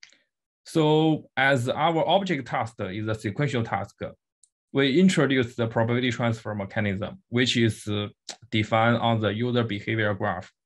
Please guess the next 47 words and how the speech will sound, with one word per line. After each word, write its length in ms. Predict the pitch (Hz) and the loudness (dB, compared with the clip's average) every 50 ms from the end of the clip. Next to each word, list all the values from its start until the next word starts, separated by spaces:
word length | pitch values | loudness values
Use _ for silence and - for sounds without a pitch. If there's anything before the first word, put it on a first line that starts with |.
| _ _ _ _ _ _ _ _ _ _ _ _ _ - | _ _ _ _ _ _ _ _ _ _ _ _ _ 0
uh, 280 | 113 107 107 107 113 | 2 4 4 4 4
like 280 | 107 110 104 104 101 - | 4 2 2 0 0 -2
the 100 | - 110 85 | -4 -4 -2
impression 580 | 113 117 117 113 120 117 120 113 123 117 117 113 | -2 -2 -2 0 2 2 2 2 0 -2 -2 -4
to 80 | 117 | -4
click 320 | 113 - 110 110 101 98 - | -6 -6 -6 -6 -6 -6 -8
and 300 | - - 101 101 104 98 | -10 -8 -8 -8 -8 -6
click 260 | - 117 117 117 - | -2 -2 -2 -2 -2
to 160 | - 113 - | -6 -4 -2
add 140 | 110 110 104 | -2 -2 -2
to 80 | 113 98 | -2 -6
cart 320 | - - 101 98 95 - - | -4 -2 -2 -2 -2 -2 -6
and 180 | 101 98 95 - | -8 -8 -10 -10
to 240 | - 104 98 95 95 - | -10 -8 -6 -6 -8 -4
purchase. 500 | - 110 107 - - 90 76 - - _ _ _ _ _ _ _ _ _ _ | -2 -2 -2 0 -2 -4 -4 -6 -12 _ _ _ _ _ _ _ _ _ _
So 220 | - - 143 147 156 | -4 0 0 2 4
it's 180 | 175 160 175 | 2 2 4
meaning, 500 | 170 170 180 180 170 165 170 165 160 - _ _ _ _ _ _ _ _ _ 123 | 2 4 4 4 2 2 0 -2 -6 -10 _ _ _ _ _ _ _ _ _ -2
uh, 40 | 120 | 0
if 200 | 120 117 117 123 | 2 2 2 2
you 100 | 135 156 | 2 2
want 180 | 170 165 147 143 | 2 2 0 -2
to 80 | 123 | -2
get 240 | 117 123 117 117 117 | -2 0 0 -2 -2
the 640 | - - 113 107 107 110 104 107 107 107 104 98 - - _ _ _ _ _ _ _ | -6 -10 -8 -6 -4 -4 -4 -4 -4 -4 -6 -8 -10 -12 _ _ _ _ _ _ _
predict, 520 | - 127 123 117 123 143 139 123 - _ 143 | -2 0 0 2 2 0 0 -2 -6 _ -4
uh, 340 | 123 117 110 104 101 87 - - - - | -4 -2 -2 -2 -4 -8 -12 -16 -20 -4
get 160 | - 123 123 117 | -2 -2 0 0
the 100 | 127 123 | 0 -2
probability 560 | 120 127 123 117 120 139 160 156 139 110 123 | 0 0 0 0 2 0 0 0 0 0 0
of 180 | 87 104 113 117 | -2 -2 -2 -4
the 100 | - 110 | 0 0
add 140 | 120 123 - | 0 0 0
to 120 | 131 117 | -4 -6
cart, 340 | 120 151 147 113 98 - - - _ _ _ _ _ _ _ _ _ | -2 0 0 0 0 -2 -8 -16 _ _ _ _ _ _ _ _ _
actually 520 | 120 139 151 147 - 131 120 120 117 117 117 | -4 -2 -2 -2 -2 0 0 2 2 2 2
you 180 | 120 127 131 | 2 0 0
need 260 | 135 131 127 123 117 117 - - | -2 -2 -2 -2 -4 -6 -6 -6
to, 440 | 117 117 117 113 113 110 110 98 - - - | -4 -2 -2 -2 -2 -4 -4 -6 -10 -8 -8
it's 200 | 127 120 - - | -8 -6 -2 -2
the 120 | 123 120 | -2 0
conditional 460 | - 110 107 120 147 147 147 127 113 | 0 0 0 0 0 0 -2 -4 -4
probability 460 | - 113 104 110 113 113 113 107 107 | -2 -4 -2 0 0 0 0 0 -2
based 300 | 101 92 110 110 104 - | -2 -2 -2 -4 -2 -4
on 180 | 107 101 104 104 | -6 -6 -6 -6
the 100 | 104 101 | -6 -6
click. 300 | - - 123 127 120 | -4 -2 -2 -2 -2